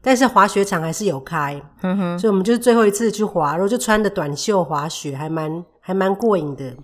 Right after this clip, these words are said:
Speaker 2: 二十二
Speaker 1: 然后回来就把，
Speaker 2: 度？
Speaker 1: 可以，对，二十二度。
Speaker 2: 啊，啊，那雪没有融吧？应该会融的吧？
Speaker 1: 没有，呃，路边的雪都融了，但是滑雪场是没有，因为滑雪场的雪其实下面是很厚的。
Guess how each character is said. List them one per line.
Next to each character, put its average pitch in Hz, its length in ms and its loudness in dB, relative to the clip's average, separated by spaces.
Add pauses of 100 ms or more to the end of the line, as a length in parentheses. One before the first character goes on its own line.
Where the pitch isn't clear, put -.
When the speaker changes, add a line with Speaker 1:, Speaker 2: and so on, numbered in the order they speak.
(340)
Speaker 2:
二 359 120 -2
十 226 100 -2
二 262 40 6
Speaker 1:
然 311 80 6
后 403 80 6
回 349 40 6
来 - 60 4
就 - 200 6
把， 139 180 2
Speaker 2:
度？ 143 120 -12
Speaker 1:
可 208 60 -2
以， 208 80 2 (800)
对， 202 200 2
二 240 140 -2
十 - 180 -2
二 202 140 2
度。 196 120 -4
Speaker 2:
啊， 359 40 0
啊， 370 60 2
那 349 100 2
雪 220 240 4
没 214 140 4
有 254 100 6
融 175 380 0
吧？ 214 280 2
应 294 140 -4
该 294 140 2
会 285 260 -2 (220)
融 170 140 -4
的 175 80 0
吧？ 202 40 4
Speaker 1:
没 233 100 12
有， 196 340 6 (640)
呃， 262 80 2
路 302 260 10
边 285 240 4
的 277 80 4
雪 190 220 2
都 214 160 2
融 165 240 -2
了， 165 40 -2
但 214 140 2
是 254 60 2
滑 196 280 4
雪 190 220 -4
场 151 260 -6
是 185 120 -8
没 175 80 -4
有， 180 80 -2
因 220 40 4
为 240 60 4
滑 220 160 4
雪 208 160 -2
场 156 340 -2
的 170 80 -4
雪 160 340 -6
其 147 200 -10
实 - 140 -10
下 240 200 2
面 226 160 0
是 214 120 -6
很 175 200 -6
厚 165 380 -4
的。 131 220 -18